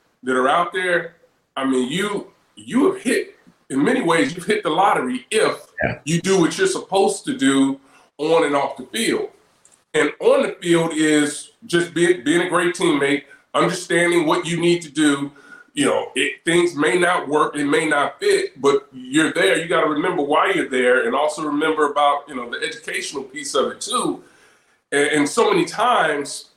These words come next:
Speaker 1: you know, guys don't take advantage of it. They don't wanna take advantage of it because the, right now, I think it's even more skewed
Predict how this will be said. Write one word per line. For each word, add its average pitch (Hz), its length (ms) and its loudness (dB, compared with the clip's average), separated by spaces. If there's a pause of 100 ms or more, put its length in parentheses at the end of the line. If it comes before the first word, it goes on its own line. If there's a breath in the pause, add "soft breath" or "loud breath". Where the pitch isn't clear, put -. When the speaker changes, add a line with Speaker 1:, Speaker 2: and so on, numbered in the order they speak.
(120)
Speaker 1:
you 175 100 -8
know, 127 340 -4 (420)
guys 151 400 0
don't 180 220 0
take 190 220 -2
advantage 254 460 -2
of 110 120 -6
it. - 120 -12 (180)
They 135 140 -2
don't 180 240 2
wanna 247 300 0
take 190 180 0
advantage 147 420 0
of 147 100 -2
it - 20 -6
because 147 340 -2
the, 127 240 -4 (400 soft breath)
right 226 260 0
now, 220 300 0
I - 40 -10
think 180 180 -2
it's 160 180 -8
even 160 280 0
more 196 340 2
skewed 120 640 -4